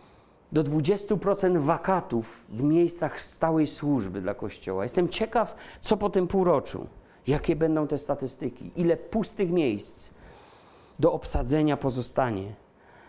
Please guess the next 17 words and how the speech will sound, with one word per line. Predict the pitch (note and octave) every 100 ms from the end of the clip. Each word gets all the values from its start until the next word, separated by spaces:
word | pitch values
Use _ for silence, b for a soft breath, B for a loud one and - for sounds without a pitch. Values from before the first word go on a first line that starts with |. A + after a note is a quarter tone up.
| b -
w | -
takich | - B2 - -
owczarniach | A2+ - C3 A2+ A2+ G2+
Pana. | - G#2+ F#2+ F#2 - _ _ _ B B B B
Moneta, | D#3+ F#3+ G3+ G3+
która | - - F3+ E3+ E3
nie | D3+ E3 D#3+
może | D#3 F#3+ F#3+
być | F3 E3+ - -
użyta | E3 C3+ F3 F3 C3
zgodnie | A2+ A#2 E3 D#3+ D#3+
z | C#3+ -
celem, | - F3 D3+ A#2+
dla | B2+
jakiego | B2 C3+ D3 D3
była | A#2+ C3+ B2+ A#2
stworzona, | A2+ - - A#2 A#2 B2 C#3